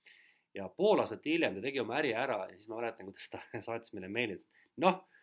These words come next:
te norisite mu kallal küll, aga näed, ma tegin selle asja ikkagi ära. Aga ma enam ei mäleta, kas ta siis tegi seal ka parendusi et, äh, et aga üldiselt on niimoodi olnud, et, ähm,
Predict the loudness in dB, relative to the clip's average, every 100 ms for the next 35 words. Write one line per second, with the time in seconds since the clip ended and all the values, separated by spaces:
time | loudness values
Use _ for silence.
0 | _ _ -10 2 6 6 6 0 0 2
1 | 2 2 0 0 4 8 8 6 2 2
2 | 2 0 0 -2 0 2 2 2 -6 _
3 | -20 -20 -14 -8 -2 0 2 2 0 2
4 | 2 -2 -12 -8 -8 -8 -10 -4 -4 -2
5 | -6 -10 -10 -4 2 2 0 -6 -10 -12
6 | -14 _ -20 -20 -12 -12 -12 -10 -6 -4
7 | -6 -8 -14 -12 -8 -6 -8 _ -6 -2
8 | 0 -2 -2 -4 -4 -2 0 0 -2 -2
9 | -4 -4 -6 -10 -12 -10 -8 -6 -8